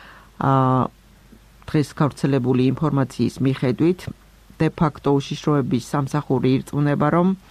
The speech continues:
საქართველოს ამ მოქალაქეებმა ეგრეთ წოდებული სამხრეთ ოსეთის სახელმწიფო საზღვარი მიზანმიმართულად დაარღვიეს, და რომ ერთ-ერთი მოქალაქე ამ დარღვევას,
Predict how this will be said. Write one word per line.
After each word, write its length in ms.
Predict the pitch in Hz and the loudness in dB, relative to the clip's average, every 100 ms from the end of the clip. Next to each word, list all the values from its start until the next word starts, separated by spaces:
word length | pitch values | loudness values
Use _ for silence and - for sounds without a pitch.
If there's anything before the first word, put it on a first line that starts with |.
| - - - - - | -20 -20 -20 -20 -20
საქართველოს 520 | - - 175 165 147 131 | -10 -6 -2 0 0 2
ამ 120 | 151 | 2
მოქალაქეებმა 920 | 151 - 175 147 139 156 143 - 156 175 185 - - | 2 2 0 0 0 0 0 2 2 2 0 -4 -4
ეგრეთ 280 | 147 151 147 | -2 -2 0
წოდებული 340 | 147 139 127 | 0 0 0
სამხრეთ 440 | 113 147 139 151 - | -2 -4 -2 -4 0
ოსეთის 560 | 143 - 147 - - | -2 0 -2 -2 -6
სახელმწიფო 540 | - - 160 139 - 151 | -4 -4 -2 -4 -2 -2
საზღვარი 680 | - 156 139 - 127 117 120 | 0 0 0 0 0 2 0
მიზანმიმართულად 1120 | - 156 160 151 143 135 139 - 127 135 120 - | 0 -2 0 0 2 2 -2 -2 0 0 -2 -4
დაარღვიეს, 680 | - 139 131 - 143 175 185 - - - - - - | -2 0 0 0 0 0 -2 -10 -20 -20 -20 -12 -2
და 60 | 147 | 0
რომ 100 | 143 - 156 | 2 2 2
ერთ-ერთი 460 | 165 - 160 - - 135 | 0 0 -4 -2 -2 0
მოქალაქე 600 | - 165 147 143 - 170 180 185 - - - - - | 0 0 0 0 0 0 0 -4 -14 -20 -20 -14 -2
ამ 80 | 160 160 | 0 2
დარღვევას, 720 | 156 143 139 143 135 151 165 | 2 2 2 2 2 2 -2